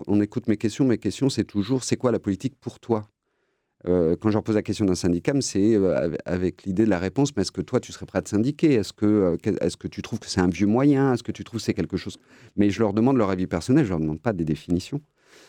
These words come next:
Mais du coup, j'ai réalisé même par là qu'en fait, il y avait effectivement des mots qui sont, euh, dont ils ne maîtrisent absolument pas le sens, et des mots qui, pour moi, sont, euh, effectivement très importants. C'est-à-dire, on peut plus, euh,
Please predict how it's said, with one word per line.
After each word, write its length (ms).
Mais 100
du 120
coup, 160
j'ai 160
réalisé 500
même 420
par 200
là 160
qu'en 200
fait, 260
il 60
y 80
avait 180
effectivement 360
des 120
mots 160
qui 160
sont, 480
euh, 240
dont 300
ils 160
ne 60
maîtrisent 400
absolument 420
pas 80
le 80
sens, 260
et 60
des 100
mots 140
qui, 160
pour 240
moi, 160
sont, 340
euh, 80
effectivement 360
très 280
importants. 360
C'est-à-dire, 240
on 60
peut 140
plus, 380
euh, 120